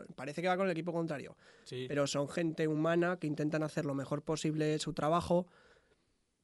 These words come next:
Speaker 1: pocas veces están, son parciales, entonces, que te da igual que sea primera división, que sea segunda, que sea, que sea regional, que sea niños de prebenjamines. El acto es totalmente, o sea, no,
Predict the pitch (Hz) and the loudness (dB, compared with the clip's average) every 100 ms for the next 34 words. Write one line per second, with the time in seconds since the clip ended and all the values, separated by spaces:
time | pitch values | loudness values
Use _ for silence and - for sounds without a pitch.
0 | _ - 156 165 160 151 156 151 151 - | _ -2 0 0 0 0 0 0 -2 -2
1 | 156 156 170 175 143 135 131 - - - | 0 0 0 -2 -2 -4 -8 -16 -20 -20
2 | - _ - - 156 151 156 - 165 170 | -20 _ -12 -2 0 2 0 2 2 2
3 | 165 143 139 143 151 - - - - _ | 0 -2 -4 -4 -6 -6 -18 -20 -20 _
4 | - - 156 156 160 180 185 190 185 190 | -18 -4 0 2 4 2 2 0 2 4
5 | 180 175 165 185 180 175 170 160 180 185 | 4 2 2 0 0 -2 -2 0 2 2
6 | 180 160 160 165 160 160 156 151 156 156 | 0 -2 0 2 4 2 0 -4 -4 -4
7 | 156 156 156 165 170 165 - - 151 156 | -4 -2 0 0 -2 -6 -8 -4 -2 0
8 | 156 156 156 151 151 151 147 143 160 180 | 0 0 0 -2 -2 -2 -2 0 2 2
9 | 120 - _ _ _ _ _ _ _ _ | 0 -10 _ _ _ _ _ _ _ _
10 | _ _ - 156 170 - 185 180 - 170 | _ _ 0 2 4 4 2 2 -2 2
11 | 170 165 160 165 156 156 151 147 143 - | 2 2 2 2 4 4 2 0 -4 -10
12 | - 160 147 165 | -8 -2 0 0